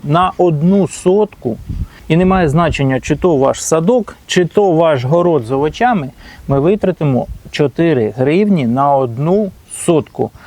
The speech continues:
Але натомість ми отримуємо збільшення врожаю до тридцяти відсотків. І саме спека, зараз в нас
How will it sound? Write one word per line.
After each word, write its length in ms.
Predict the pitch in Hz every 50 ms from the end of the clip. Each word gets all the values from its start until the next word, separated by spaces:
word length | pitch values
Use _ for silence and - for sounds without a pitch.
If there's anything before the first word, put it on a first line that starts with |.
| - - - -
Але 360 | - - 151 160 170 165 156
натомість 500 | 151 151 143 - 196 196 190 156 - -
ми 120 | 147 143 143
отримуємо 720 | 139 131 165 170 175 175 156 135 131 123 123 127 123 113
збільшення 680 | 110 120 113 156 165 156 - - 139 123 123 127 123
врожаю 480 | 117 127 139 139 131 170 208 208 165 131
до 160 | 123 160 180
тридцяти 600 | - 151 143 120 - 127 113 - 160 156 147 127 - - - - 135 120
відсотків. 640 | 139 131 - - - 123 110 - - - - - - - - - - - - -
І 340 | 190 196 196 196 202 202 196 170
саме 520 | - - 196 202 208 208 202 202 196 180
спека, 580 | - - - - 165 151 139 120 - 120 120 113 110
зараз 540 | 131 123 143 156 165 156 151 143 127 - 143
в 160 | 131 127 131
нас 460 | 143 151 165 175 175 165 - - -